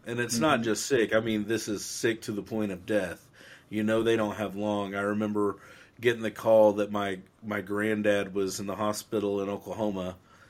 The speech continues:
Speaker 1: in Tulsa, and I was in Texas, and we didn't even have a car that would get us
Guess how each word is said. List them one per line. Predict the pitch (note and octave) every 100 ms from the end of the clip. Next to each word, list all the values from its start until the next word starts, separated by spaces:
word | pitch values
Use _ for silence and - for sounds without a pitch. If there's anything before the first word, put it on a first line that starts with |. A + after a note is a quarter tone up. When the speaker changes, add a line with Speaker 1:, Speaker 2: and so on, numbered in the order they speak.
| _
Speaker 1:
in | G2 F#2
Tulsa, | C3+ C3+ - G2 F#2+ - _ _
and | G2+ G#2
I |
was | A2 G#2+
in | F#2+
Texas, | C3 C3 - G2+ - - _ _ - - - -
and | A2 G#2 G2+ G2 F#2+ F#2 - - _ _ -
we | A2+ C3
didn't | C#3 B2
even | A#2 G#2+
have | G#2+
a | F#2
car | - A#2+ A#2 A#2
that | G#2+ F#2
would | F2+ -
get | B2
us | G#2+ F#2+ -